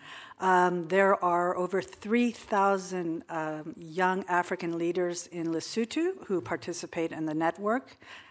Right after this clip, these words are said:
over a hundred, uh, alumni. Um,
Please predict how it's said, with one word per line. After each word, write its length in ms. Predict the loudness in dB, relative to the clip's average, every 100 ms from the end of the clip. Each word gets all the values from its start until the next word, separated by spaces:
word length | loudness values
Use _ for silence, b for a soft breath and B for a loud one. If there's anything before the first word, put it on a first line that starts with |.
| B
over 280 | -4 0 4
a 100 | 2
hundred, 560 | 2 -2 -2 0 -2 -2 -20 -8
uh, 200 | -6 -6
alumni. 640 | -4 0 2 4 6 4 0 -8 B B B B B _
Um, 680 | 6 6 6 2 0 -2